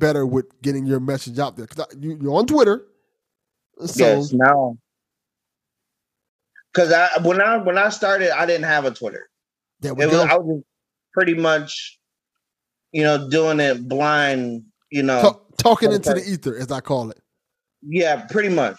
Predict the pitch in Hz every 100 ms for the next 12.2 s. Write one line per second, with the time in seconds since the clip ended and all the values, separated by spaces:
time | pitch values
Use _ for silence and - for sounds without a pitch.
0 | - 151 123 104 - - - _ _ _
1 | _ _ _ 143 143 135 156 160 147 127
2 | 127 131 123 113 110 113 151 214 240 196
3 | 202 185 127 156 107 98 147 185 _ _
4 | _ _ _ _ - - - 196 208 196
5 | 202 202 175 165 151 151 131 131 117 117
6 | 120 170 208 202 175 175 160 139 127 127
7 | 165 190 185 180 165 160 151 143 135 123
8 | 127 - 120 120 117 - - _ - 147
9 | 226 226 196 185 160 170 202 202 175 151
10 | 143 170 226 254 214 190 - - 180 175
11 | 151 170 156 147 151 131 127 120 113 -
12 | 117